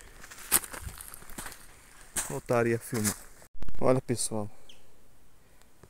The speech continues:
Essa cerca aqui é uma cerca de divisa. Provavelmente a vaca tem passado por aí. Só tem dois fios de arames. Lá do alto,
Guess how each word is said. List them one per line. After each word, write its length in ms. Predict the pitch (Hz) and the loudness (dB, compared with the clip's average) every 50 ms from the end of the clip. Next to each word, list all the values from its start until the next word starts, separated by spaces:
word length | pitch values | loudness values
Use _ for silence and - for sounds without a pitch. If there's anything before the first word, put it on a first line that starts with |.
| - - _ _ _ _ _ _ _ _ - - _ _ _ _ - _ _ - - - _ - - | -20 -20 _ _ _ _ _ _ _ _ -20 -20 _ _ _ _ -20 _ _ -20 -20 -20 _ -20 -18
Essa 100 | - - | -14 -14
cerca 300 | 127 - - 127 117 127 | -12 -6 -6 -4 -4 -4
aqui 160 | 120 - - | -8 -6 -4
é 20 | 123 | -6
uma 100 | 123 - | -6 -4
cerca 260 | - 131 120 131 120 | -2 -4 -2 -2 -4
de 80 | 113 | -8
divisa. 440 | 113 120 113 107 113 113 123 135 135 - _ _ _ - - - - _ _ - _ - - _ _ _ - - - _ _ _ - | -6 -8 -6 -6 -6 -6 -6 -8 -12 -14 _ _ _ -20 -20 -20 -20 _ _ -20 _ -20 -20 _ _ _ -20 -20 -20 _ _ _ -8
Provavelmente 760 | - 123 117 120 139 143 151 156 151 135 127 127 120 - 135 | -4 -2 0 4 4 4 4 4 2 2 2 0 0 0 -2
a 60 | 123 | 0
vaca 260 | 120 127 127 - 139 | 0 0 -2 -2 -6
tem 140 | - - 127 | -10 -10 -6
passado 340 | - 127 123 - - 127 127 - | -4 -4 -4 -4 -6 -8 -8 -8
por 140 | 147 147 143 | -14 -10 -10
aí. 180 | 120 107 101 - _ - - - _ _ - - _ - - - _ _ _ _ - _ - - _ _ _ _ _ _ _ _ _ _ - _ _ _ _ | -10 -10 -10 -14 _ -20 -20 -20 _ _ -20 -20 _ -20 -20 -20 _ _ _ _ -20 _ -20 -20 _ _ _ _ _ _ _ _ _ _ -20 _ _ _ _
Só 180 | - - 123 113 | -20 -18 -18 -16
tem 200 | - - 117 117 | -10 -8 -8 -4
dois 220 | 113 127 139 - | -2 -4 -4 -4
fios 220 | - - 139 135 127 | -8 -10 -10 -10 -6
de 100 | 127 120 | -6 -6
arames. 380 | 113 110 110 117 131 147 143 - - _ _ - - - - _ _ - _ - _ _ _ _ _ _ _ _ _ _ - - - _ _ _ _ _ _ _ _ _ _ _ _ - - - 110 | -6 -6 -8 -10 -10 -12 -14 -18 -20 _ _ -20 -20 -20 -20 _ _ -20 _ -20 _ _ _ _ _ _ _ _ _ _ -20 -20 -20 _ _ _ _ _ _ _ _ _ _ _ _ -20 -20 -18 -16
Lá 140 | 107 104 107 | -12 -12 -12
do 200 | 110 107 107 107 | -12 -12 -14 -12
alto, 260 | 107 107 110 107 - | -12 -12 -12 -14 -16